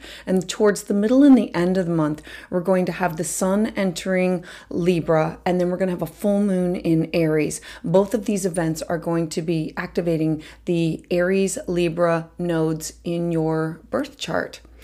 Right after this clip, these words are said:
So hi and welcome back. I am your astrologer, Patricia Tate, and if you're new to my channel, welcome. To get updates as soon as they're released, please subscribe. And if you are returning, thank you for all the likes and comments because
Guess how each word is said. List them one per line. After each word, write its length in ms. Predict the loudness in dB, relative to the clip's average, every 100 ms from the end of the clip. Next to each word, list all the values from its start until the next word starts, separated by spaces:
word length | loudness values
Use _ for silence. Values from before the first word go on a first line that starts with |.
| -18 -16 -2
So 160 | 0
hi 220 | 4 4
and 100 | 6
welcome 320 | 4 2 2 2
back. 340 | 2 -2 -14 -16 -4
I 120 | 0
am 240 | 0 0 0
your 140 | 0
astrologer, 460 | 0 2 2 0 -4
Patricia 460 | -8 -8 -6 -6
Tate, 400 | -6 0 0 0
and 80 | -4
if 140 | -2
you're 180 | 0 2
new 220 | 2 2
to 80 | 0
my 180 | -2 -2
channel, 500 | -2 0 0 -2 -4 -4
welcome. 640 | 0 0 0 -2 -2 -6 -12 -16 -16 -6
To 80 | 2
get 100 | 4
updates 380 | 4 0 -2 -2
as 80 |
soon 220 | -4 -2 -2
as 100 | 0
they're 140 | 0
released, 520 | 2 2 0 -4 -6 0
please 260 | 2 2
subscribe. 640 | -2 -4 0 4 4 2 -6 -8
And 280 | -2 0 0
if 320 | 2 0 0 -4
you 240 | -2 -2
are 180 | 0 0
returning, 720 | 0 -4 -4 -2 0 -2 -6
thank 320 | 2 2 2
you 80 | -2
for 220 | 0 0
all 100 | 0
the 80 | 0
likes 340 | 0 0 -2
and 120 | -8
comments 500 | -4 -2 0 0 -2
because 320 | -6 0 0